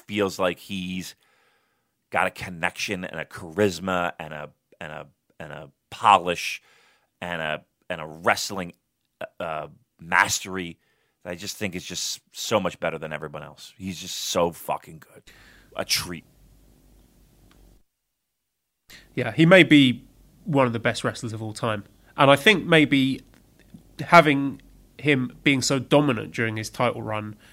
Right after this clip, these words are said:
Speaker 2: from mid-twenty sixteen onwards, perhaps people were taking him for granted slightly because he was always put in such prominent roles. But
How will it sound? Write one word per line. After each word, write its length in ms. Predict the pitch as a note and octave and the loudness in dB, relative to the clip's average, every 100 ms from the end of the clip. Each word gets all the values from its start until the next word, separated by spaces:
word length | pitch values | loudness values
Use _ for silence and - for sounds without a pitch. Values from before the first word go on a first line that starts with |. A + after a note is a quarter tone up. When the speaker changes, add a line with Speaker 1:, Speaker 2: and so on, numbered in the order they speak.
| - _ _ | -20 _ _
Speaker 2:
from 440 | - C3 A#2+ A2 G#2 _ _ _ - | -4 0 0 -2 -10 _ _ _ -10
mid-twenty 460 | C#3+ B2 - C3 A2+ | -4 -4 -2 -4 -4
sixteen 420 | - - B2+ A#2 | -6 -8 -6 -4
onwards, 320 | A2+ A2 G#2+ - _ | -4 -6 -10 -14 _
perhaps 260 | - G3 - | 2 2 2
people 200 | F3+ D#3+ | -4 -2
were 60 | D#3 | 0
taking 320 | E3 D3 C#3+ | 2 2 0
him 80 | B2+ | -2
for 80 | |
granted 440 | B2+ C#3+ C#3 A#2+ G#2 | 2 4 4 0 -10
slightly 340 | - G2+ G2 | -10 -10 -10
because 340 | A2 A#2 C#3+ B2 | -10 -2 0 0
he 60 | |
was 160 | A#2+ A2+ | -2 -4
always 240 | A#2+ G#2+ | -4 -6
put 160 | - G2+ | -10 -12
in 60 | |
such 260 | A#2 - - | -10 -10 -8
prominent 320 | - A2+ G#2+ | -8 -6 -6
roles. 300 | A#2 G#2+ A2+ | -6 -8 -8
But 240 | - A#2+ | -6 -6